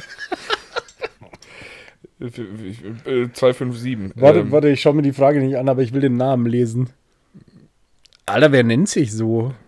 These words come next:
Speaker 1: Ich muss mir kurz das Profil anschauen.
Speaker 2: Ist
Speaker 1: Moment.
Speaker 2: okay, ist okay.
Speaker 1: Ah, wie kommt man denn jetzt auf das Profil?
Speaker 2: Warte mal, kennst du den?
Speaker 1: Das, also auf dem Foto ist eine Frau.
Speaker 2: Oder die?
Speaker 1: Moment.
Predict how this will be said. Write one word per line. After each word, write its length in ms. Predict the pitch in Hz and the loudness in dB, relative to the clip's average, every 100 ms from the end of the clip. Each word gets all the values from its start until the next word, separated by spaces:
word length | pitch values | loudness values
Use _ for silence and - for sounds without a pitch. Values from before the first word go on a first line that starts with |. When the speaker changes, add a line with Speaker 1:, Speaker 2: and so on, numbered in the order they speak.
| _ _ _ - | _ _ _ -16
Speaker 1:
Ich 240 | 117 117 | -14 -14
muss 200 | 127 120 | -12 -10
mir 80 | 120 | -8
kurz 180 | - 120 | -6 -6
das 140 | 117 - | -8 -10
Profil 340 | 107 - 104 | -12 -8 -6
anschauen. 360 | 98 101 95 104 123 139 | -6 -4 -6 -6 -8 -6
Speaker 2:
Ist 180 | 131 - | -4 -4
Speaker 1:
Moment. 160 | 101 | -2
Speaker 2:
okay, 240 | 127 131 175 _ - - | 0 0 -2 _ -18 -12
ist 140 | 123 | -6
okay. 300 | 156 120 147 - _ _ _ | -4 -2 -2 -4 _ _ _
Speaker 1:
Ah, 960 | 110 113 123 127 135 139 147 147 151 - _ _ _ _ _ _ _ _ | -8 -6 -4 -4 -2 -2 -2 -4 -8 -16 _ _ _ _ _ _ _ _
wie 80 | 101 | -20
kommt 260 | - 113 - | -14 -12 -8
man 80 | |
denn 160 | 170 110 | -6 -6
jetzt 140 | 117 | -6
auf 100 | 98 | -8
das 160 | - 117 | -8 -12
Profil? 480 | - - 139 214 120 _ | -14 -18 -14 -12 -12 _
Speaker 2:
Warte 160 | 110 117 | -2 0
mal, 120 | 120 | 0
kennst 520 | - - 143 202 - | -2 -4 -2 -2 -2
du 100 | 214 | -2
den? 300 | 196 233 285 _ _ _ _ _ _ - | -2 -4 -8 _ _ _ _ _ _ -20
Speaker 1:
Das, 220 | 101 - - | -18 -18 -14
also 220 | 113 107 98 | -8 -6 -6
auf 80 | - | -8
dem 220 | 98 95 | -8 -6
Foto 280 | 113 170 160 | -6 -4 -4
ist 120 | - | -6
eine 80 | 107 | -12
Frau. 500 | - - 147 110 - _ _ - | -10 -2 0 0 -6 _ _ -6
Speaker 2:
Oder 200 | 120 113 | 4 4
die? 460 | 110 113 135 233 - _ - - - - - - _ - | 4 0 0 0 -4 _ -20 -20 -20 -20 -20 -20 _ -12
Speaker 1:
Moment. 580 | 107 107 101 95 95 | -8 -6 -4 -6 -8